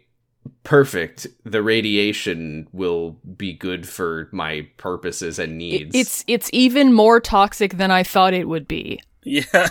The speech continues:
Speaker 3: <laughs>
Speaker 2: That's good.
Speaker 3: I
Speaker 1: Oh, it was, uh, it was, um, <laughs> I'm so sorry for going back to this. Uh, it was,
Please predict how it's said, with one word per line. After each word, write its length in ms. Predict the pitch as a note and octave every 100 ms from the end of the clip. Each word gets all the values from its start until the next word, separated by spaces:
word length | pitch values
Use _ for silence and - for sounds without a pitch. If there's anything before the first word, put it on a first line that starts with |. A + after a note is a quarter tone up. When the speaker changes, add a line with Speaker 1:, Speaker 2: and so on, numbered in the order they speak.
| -
Speaker 3:
<laughs> 260 | G#3+ F3 -
Speaker 2:
That's 360 | F#3+ F#3 D#4
good. 520 | - F3 D3 - G3+ - _ _ -
Speaker 3:
I 120 | D3
Speaker 1:
Oh, 120 | D#3
it 160 | D#3 D#3
was, 280 | E3+ D#3
uh, 280 | D#3 C#3 B2+ C3+
it 140 | C3+
was, 260 | D3 C#3+ C#3+
um, 440 | A#2+ A2 A2 G#2+
<laughs> 20 |
I'm 140 | A2+ G#2+
so 220 | - B2
sorry 320 | A2+ A2 G2+
for 120 | F#2+ G2+
going 280 | G#2 F#2+
back 240 | F#2 F2 -
to 80 | E2+
this. 360 | D#2 E2 - -
Uh, 380 | F2 D#2+ D#2+ D#2+
it 100 | G2+
was, 360 | F#2+ F#2+ E2+